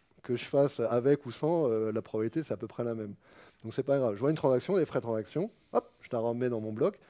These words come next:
et je continue à miner autour de ce bloc-là. Potentiellement, à l'autre bout du réseau, ils l'ont pas encore vu, cette transaction. C'est pas grave. C'est pas grave, il, tout le monde fait. Et puis à la fin,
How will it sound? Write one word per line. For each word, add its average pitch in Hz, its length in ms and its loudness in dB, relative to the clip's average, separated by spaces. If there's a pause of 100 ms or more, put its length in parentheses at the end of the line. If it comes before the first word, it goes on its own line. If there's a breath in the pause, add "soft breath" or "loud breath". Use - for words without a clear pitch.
(160 soft breath)
et 127 80 -2
je - 80 -4
continue 135 360 -2
à 160 60 4
miner 123 200 -2
autour 147 220 -4
de - 40 -18
ce - 80 -8
bloc-là. 123 360 -6 (640 soft breath)
Potentiellement, 147 540 4
à 131 40 4
l'autre 120 160 0
bout 113 100 -8
du 113 140 0
réseau, 127 300 4
ils 180 80 -2
l'ont 123 120 -2
pas 139 80 2
encore 175 240 2
vu, 165 100 -2
cette 139 140 -4
transaction. 113 400 -6 (220)
C'est - 100 -20
pas 160 100 0
grave. 165 220 2 (1500 soft breath)
C'est - 100 -20
pas 190 100 -4
grave, 196 120 2
il, 107 320 -8
tout - 120 -12
le 143 40 -2
monde 170 140 -2
fait. 143 200 0
Et 113 60 -8
puis 131 200 -2
à - 180 -4
la 110 140 2
fin, 233 280 0